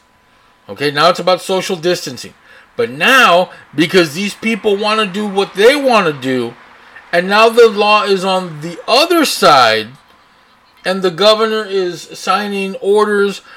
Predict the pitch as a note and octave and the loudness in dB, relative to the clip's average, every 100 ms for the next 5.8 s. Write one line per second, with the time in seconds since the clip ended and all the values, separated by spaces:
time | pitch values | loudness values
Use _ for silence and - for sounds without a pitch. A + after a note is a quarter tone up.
0 | - - E3 F3+ F3+ F3+ F3+ F3 E3+ G3+ | -20 -4 0 2 2 2 0 -4 -2 -4
1 | G3+ G3+ F#3+ G3 G3 F#3+ F#3+ F#3 - F3 | -4 -8 -8 -8 -6 -4 -6 -6 -4 0
2 | D#3+ D#3 D3+ C#3+ B2+ - _ _ _ _ | 2 0 -2 -8 -14 -18 _ _ _ _
3 | _ _ _ _ _ _ _ _ _ C3+ | _ _ _ _ _ _ _ _ _ -20
4 | B2+ F#3+ A3 B3 A#3+ A3+ - A3+ A#3+ B3 | -8 -4 -2 -2 -2 -6 -2 4 4 4
5 | A#3 G3 E3+ D3 A#2+ A#2+ G#2 G2 | 2 0 -2 -4 -4 -4 -4 -10